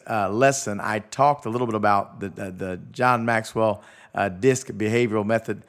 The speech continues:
uh, of assessment, be-, behavior method and assessments. And I want you to know that you can get those, uh, on my website,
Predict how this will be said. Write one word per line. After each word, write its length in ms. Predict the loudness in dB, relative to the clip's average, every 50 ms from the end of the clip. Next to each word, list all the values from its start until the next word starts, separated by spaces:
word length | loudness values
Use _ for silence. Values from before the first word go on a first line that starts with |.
| _ _ _ -6
uh, 200 | -4 -4 -4 -4
of 160 | -6 -8 -8 -6
assessment, 600 | -8 -4 -2 0 0 -2 -2 -6 -8 -10 -10 -14 _ -20 -20 _ -10
be-, 80 | -10 -6
behavior 420 | -4 -2 0 0 2 0 0 0
method 220 | -2 -4 -4 -4 -6
and 80 | -8
assessments. 460 | -6 -4 -4 -4 -4 -6 -10 -12 -14 -16 _ _ _ _ _ -8
And 100 | -8 -4
I 120 | -2 0
want 240 | 0 2 0 0 -2
you 60 | -2
to 60 | -2
know 160 | 0 2 2 0
that 180 | 0 -2 -4
you 120 | -6 -6 -6
can 180 | -6 -6 -4
get 240 | -2 -2 -2 -2 -2
those, 300 | 0 0 0 -2 -4 -8 _ _
uh, 140 | -4 -4 -2 0
on 200 | 0 0 2 2
my 140 | 2 2
website, 580 | 2 4 4 2 2 2 -2 -6 -6 -6 -6 -10